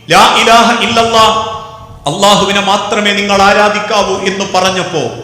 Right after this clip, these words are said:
ആ കൂട്ടത്തിലുള്ള സ്വന്തം കുടുംബത്തിൽപ്പെട്ട അബൂലഹബന് അള്ളാഹുവിന്റെ റസൂലുള്ളാഹിനെ ചീത്ത വിളിച്ചു,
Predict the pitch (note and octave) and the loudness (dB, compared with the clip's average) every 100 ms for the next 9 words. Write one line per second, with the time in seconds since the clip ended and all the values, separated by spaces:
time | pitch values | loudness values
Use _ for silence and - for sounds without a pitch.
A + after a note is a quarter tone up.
0 | - - - - - E3+ - G3 G3 G3+ | -16 -16 -16 -4 2 2 2 -2 -2 -4
1 | G3 G3 F#3+ F#3 F#3+ G3+ A3 G#3+ G3+ G3 | -2 -2 -2 -4 -4 -4 -4 -4 -4 0
2 | A#3 A3+ A3+ G#3+ - G#3 A3 - F3+ A#3+ | 0 0 -2 -4 -4 -4 -4 -2 -2 -2
3 | C4 G#3+ G3+ G#3 G#3 G3+ - - - - | -2 -2 -2 -2 -2 -4 -8 -16 -18 -10
4 | D3 F3 F#3 - F3+ F3+ F3 E3 G3+ F#3+ | -6 0 0 0 -2 -4 -4 -2 -4 -2
5 | F3+ F3+ F3 F3 E3 G3 E3 E3 D3+ | -2 -2 -4 -6 -6 -4 -4 -4 -6